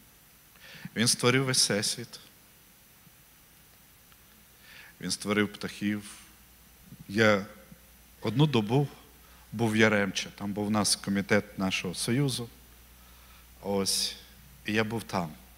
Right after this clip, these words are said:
Красива природа, унікальна природа, гори,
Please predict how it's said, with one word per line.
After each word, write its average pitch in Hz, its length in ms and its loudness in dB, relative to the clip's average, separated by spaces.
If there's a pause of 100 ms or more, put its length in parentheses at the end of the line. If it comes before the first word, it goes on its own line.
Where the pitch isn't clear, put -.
(1600)
Красива 139 420 2
природа, 101 500 0 (1400)
унікальна 117 520 4
природа, 101 500 -2 (960)
гори, 107 520 4